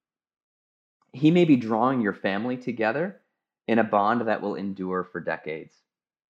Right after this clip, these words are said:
Maybe he's revealed a stronghold in your life that, uh, needs to be taken down, a part of your soul that needs to be renewed.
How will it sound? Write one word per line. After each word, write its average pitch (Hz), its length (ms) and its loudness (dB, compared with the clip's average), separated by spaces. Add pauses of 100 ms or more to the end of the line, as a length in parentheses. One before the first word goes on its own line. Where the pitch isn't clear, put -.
(840)
Maybe 127 220 4
he's 123 240 4
revealed 110 380 2
a 92 40 -4
stronghold 107 720 0
in 95 120 -10
your 92 140 -6
life 92 360 0 (760)
that, 104 400 0 (180)
uh, 92 300 0
needs 120 300 -4
to 113 80 -12
be 107 160 -2
taken 110 380 -4
down, 101 360 -2
a 110 40 -6
part 120 280 0
of 113 80 -6
your 101 100 -8
soul 104 260 -2
that 95 140 -8
needs 92 220 -16
to - 60 -20
be 92 100 -8
renewed. 85 420 -12